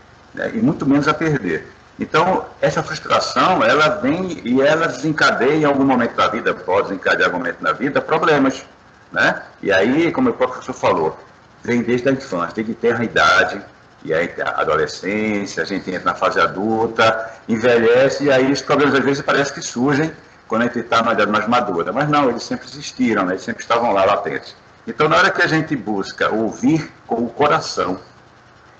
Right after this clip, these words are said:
ouvindo, sabendo que o outro é uma pessoa igual a nós, só estamos em, em, em lugares opostos,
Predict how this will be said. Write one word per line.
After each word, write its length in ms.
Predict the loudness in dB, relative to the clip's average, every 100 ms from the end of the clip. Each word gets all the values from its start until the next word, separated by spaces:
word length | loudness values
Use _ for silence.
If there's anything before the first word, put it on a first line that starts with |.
| -10
ouvindo, 440 | -8 2 4 4
sabendo 280 | 2 0 0
que 120 | -2
o 100 | 0
outro 540 | 4 4 4 2 -2 -4 -18 -20 -20 -16 -8
é 40 |
uma 100 | -6
pessoa 280 | -6 -2 -2
igual 200 | 2 0
a 40 |
nós, 380 | 2 2 2 -2 -12
só 120 | -4 -4
estamos 400 | -2 0 0 0
em, 120 | -2
em, 260 | 0 -4 -2
em 360 | -2 -2 -6 -6
lugares 640 | -2 2 4 4 2 -2 -2
opostos, 960 | -4 -4 -4 2 4 4 0 -6 -10